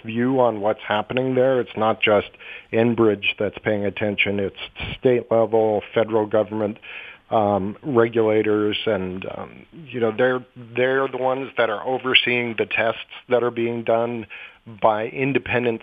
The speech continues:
third party, you know, that are doing the, the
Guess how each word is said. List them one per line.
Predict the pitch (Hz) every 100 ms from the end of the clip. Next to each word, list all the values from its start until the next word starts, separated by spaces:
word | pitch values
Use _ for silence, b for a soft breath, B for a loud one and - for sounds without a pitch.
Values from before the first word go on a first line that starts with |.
| -
third | 113 113 101
party, | 110 110 117 117 98 - _ _ _ 135 143 -
you | 127 117
know, | 107
that | 110 107
are | 110
doing | 107 117 123 117
the, | 104 104 131 117
the | 104 101 90